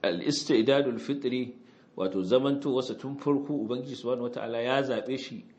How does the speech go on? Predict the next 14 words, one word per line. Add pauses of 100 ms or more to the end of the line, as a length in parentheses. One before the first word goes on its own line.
(380)
ya
yi
masa
yanayi
na
wanda
zai
yi
shugabanci,
shi
ne
abu
na
farko.